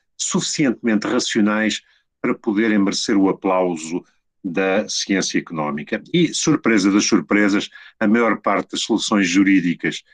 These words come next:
eh, que o direito tinha, continha em matéria contratual mereceram muito aplauso.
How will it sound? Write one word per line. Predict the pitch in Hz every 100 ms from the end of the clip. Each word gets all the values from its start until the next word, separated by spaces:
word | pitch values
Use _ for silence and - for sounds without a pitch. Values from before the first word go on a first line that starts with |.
| _ _ _
eh, | 95 87
que | -
o | 98
direito | 98 95 95 90 - - -
tinha, | 104 90 85
continha | 78 107 95 101 85 80 _ _ -
em |
matéria | 110 107 104 -
contratual | 104 90 95 - 98 98
mereceram | 104 - 107 104
muito | 101 110 107
aplauso. | 110 98 85 80 71